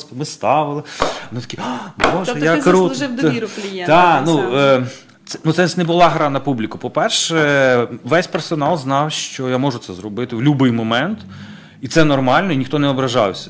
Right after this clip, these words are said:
Speaker 1: Тому вони
Speaker 2: Мгм.
Speaker 1: були всі за-, ну, вмотивовані робити це правильно і добре.
Speaker 2: Це класно.
Speaker 1: Люди знали, що, ну,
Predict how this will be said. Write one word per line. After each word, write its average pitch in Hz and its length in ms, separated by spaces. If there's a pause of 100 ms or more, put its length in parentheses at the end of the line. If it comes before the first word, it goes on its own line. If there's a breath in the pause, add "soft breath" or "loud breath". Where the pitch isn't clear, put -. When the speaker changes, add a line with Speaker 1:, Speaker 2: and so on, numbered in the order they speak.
Speaker 1:
Тому 139 140
вони 151 120
Speaker 2:
Мгм. 139 80
Speaker 1:
були 143 140
всі 139 200
за-, 127 240
ну, 135 140
вмотивовані 143 760
робити 131 340
це - 140
правильно 110 460
і 101 60
добре. 82 320 (300 loud breath)
Speaker 2:
Це 220 60
класно. 254 420 (320 loud breath)
Speaker 1:
Люди 156 300
знали, 160 380
що, 143 260
ну, 123 140